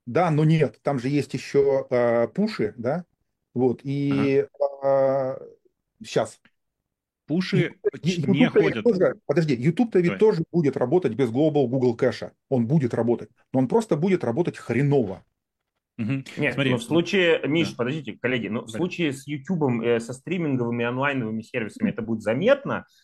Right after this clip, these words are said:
Speaker 3: а в случае, э, с замедлением, там, скачивания обновлений на Android это будет незаметно. То есть пользовательский экспириенс, пра-, пользовательский экспириенс практически не изменится. Ну, типа там,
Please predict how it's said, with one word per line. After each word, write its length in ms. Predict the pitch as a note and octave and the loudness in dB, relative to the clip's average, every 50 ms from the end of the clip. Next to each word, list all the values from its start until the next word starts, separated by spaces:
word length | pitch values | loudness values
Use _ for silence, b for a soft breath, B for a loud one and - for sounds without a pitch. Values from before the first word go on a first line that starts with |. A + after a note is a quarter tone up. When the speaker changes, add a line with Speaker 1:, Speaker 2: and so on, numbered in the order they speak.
| b b | b b
Speaker 3:
а 100 | A2 G#2+ | -4 -4
в 60 | - | -4
случае, 800 | - - D3 F3+ G3 F#3+ - - F3 E3+ E3 D#3+ D3+ C#3 B2+ | -4 -4 -2 -2 -2 -4 -4 -4 -4 -2 0 2 2 2 2
э, 100 | A#2 B2 | 2 2
с 40 | A#2 A2 | 0 0
замедлением, 760 | G#2+ C3 C3+ C#3 C3 C3+ C3 E3 F3+ F3 D#3+ C#3+ C3 C3 | 0 -2 -2 -2 -2 -2 -2 0 0 0 -2 -2 -4 -4
там, 100 | C3+ A#2 | -6 -8
скачивания 560 | A2 - - D#3+ D#3 - - B2+ B2+ B2 A#2+ A#2 | -10 -8 -6 -6 -6 -6 -6 -12 -8 -4 -4 -4
обновлений 480 | A#2 A2+ A#2 A#2 C#3 E3 E3+ C#3+ A#2 | -4 -4 -8 -8 -6 -8 -6 -6 -4
на 160 | A2+ A2+ A2 | -4 -4 -4
Android 440 | A2 A2+ A#2 C#3+ G#3 B3 A#3 - - - _ _ _ - | -4 -4 -2 2 2 2 2 2 -2 -12 _ _ _ -6
это 180 | C3+ D3+ F#3 F3 | -6 -2 -2 -4
будет 340 | C#3+ D#3+ F#3 D#3 D3+ C3+ | -4 -4 -6 -6 -8 -4
незаметно. 540 | A2 C3+ D#3+ D#3 C3+ C3+ C3+ E3 D#3+ C3+ A#2+ A2 | -2 0 0 0 0 0 0 0 -2 -4 -6 -12
То 60 | A2+ | -12
есть 100 | - - | -12 -6
пользовательский 380 | - E3+ F3 E3+ - - C3+ | -4 -4 -4 -4 -8 -10 -10
экспириенс, 380 | A#2 - - - G#3 G#3 E3+ - | -10 -10 -8 -6 -6 -4 -6 -6
пра-, 220 | - - F2 - - - | -6 -8 -10 -10 -6 -4
пользовательский 440 | D3+ D3 C3+ C#3 _ _ _ - | -4 -4 -4 -6 _ _ _ -20
экспириенс 320 | B2+ - - G3 G3+ F#3+ G3+ | -16 -6 -6 -4 -4 -4 -6
практически 400 | - C3 - D3+ - - - B2+ | -10 -12 -14 -14 -16 -8 -4 -2
не 260 | A#2 A#2+ C3+ C#3 C3+ C3+ C3+ | 0 0 0 -2 -2 -2 -4
изменится. 880 | C3 A#2 A2 A2 A#2 C3 D3+ D#3+ C3+ C3 C3+ C3 - - G#2 F#2 - B B B B - | -4 -2 -2 -4 -2 -2 -2 -2 -4 -6 -6 -8 -8 -6 -4 -4 -4 B B B B -2
Ну, 100 | D3+ - | -2 -2
типа 180 | - F#3 F#3+ F#3 | 0 -2 0 0
там, 260 | G3+ F3+ D3+ - | 0 0 0 -2